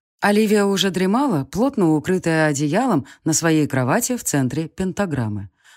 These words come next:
Мальчишки тоже лежали. Мирт, правда, еще не лег, дожидаясь Селены. Он смущенно посмотрел на девушку и сказал: «М, Селена,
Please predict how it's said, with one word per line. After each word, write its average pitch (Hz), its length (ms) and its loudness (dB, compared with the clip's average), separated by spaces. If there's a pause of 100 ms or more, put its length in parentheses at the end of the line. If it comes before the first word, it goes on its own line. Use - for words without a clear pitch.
Мальчишки 196 440 0
тоже 131 280 -2
лежали. 110 440 -4 (280)
Мирт, 220 340 -2
правда, 139 440 2
еще 160 320 -2
не 131 140 0
лег, 220 280 -2 (180)
дожидаясь 143 680 -2
Селены. 123 540 -4 (340)
Он 165 100 -2
смущенно 175 480 0
посмотрел 165 480 -2
на 202 160 0
девушку 208 460 -2
и - 160 -8
сказал: 139 500 -4 (760)
«М, 165 140 -2
Селена, 156 600 0